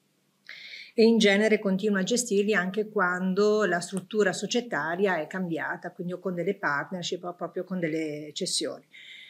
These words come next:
È un gruppo complesso perché in questo momento noi stiamo gestendo immobili molto diversi tra di loro, quindi due outlet, eh, di cui entrambi hanno uno inaugurato una terza fase di ampliamento che è Sicilia Outdoor Village, l'altro è Torino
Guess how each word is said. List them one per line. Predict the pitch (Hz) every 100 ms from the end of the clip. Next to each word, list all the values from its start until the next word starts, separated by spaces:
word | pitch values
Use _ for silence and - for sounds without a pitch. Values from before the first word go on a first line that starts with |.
| -
È | -
un | 240
gruppo | 277 247 254
complesso | 240 220 185 185 - 262 311
perché | 247 196 202
in |
questo | 202 214 220
momento | 208 220 226 226
noi | 202
stiamo | 208 220 196
gestendo | 202 202 - 226 262
immobili | 226 185 202 247 233 190
molto | 175 185 190
diversi | 220 185 165 170 202
tra | 185
di | 170
loro, | 190 170 175 233 254 -
quindi | 180 170 170 165 170
due | 170 214 180
outlet, | 165 185 214 233 262 -
eh, | 277 220 - 190 180 170 170 175
di | 190
cui | 196 175
entrambi | 175 190 185 180 180 170 165 165 - - - -
hanno | 196 180 180 185
uno | 214 220 202 170 170 190
inaugurato | 185 180 180 190 190 190
una | 185 175 175 175 175 175
terza | - 180 175 190
fase | 196 185 196
di | 185
ampliamento | 185 185 185 180 180 185 180
che |
è | 185
Sicilia | 190 - 190 180
Outdoor | 175 180 220
Village, | 208 214 226 226 254 240 262
l'altro | 190 175 175
è | 170
Torino | 226 202 180 180 226 269 -